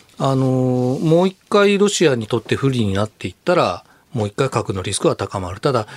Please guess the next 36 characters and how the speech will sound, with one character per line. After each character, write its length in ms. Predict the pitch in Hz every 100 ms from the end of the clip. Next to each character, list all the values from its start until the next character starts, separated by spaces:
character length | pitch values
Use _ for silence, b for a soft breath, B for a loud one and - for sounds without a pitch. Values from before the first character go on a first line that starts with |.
| B B
そ 160 | 190
の 80 | 214
辺 120 | 254
は 60 | 220
実 200 | 160 -
は 60 | -
天 240 | 233 330
候 200 | - 370
と 120 | -
か 100 | -
の 80 | 113
要 160 | 104 104
因 120 | 104
も 100 | 107
あ 60 |
る 80 | 98
の 120 | 87
で、 360 | 90 90 80 - _ b b b b _
あ 180 | - 101
の、 540 | 95 95 92 95 98 131
結 160 | 262 -
構 120 | 107
こ 400 | - 95 87 90
う、 40 | 120
な 100 | 104
ん 20 |
て 60 | 95
い 20 |
う 20 |
ん 0 |
で 0 |
す 60 | -
か 80 | 92
ね、 200 | 85 - _
こ 460 | - 95 87 85
う、 40 | -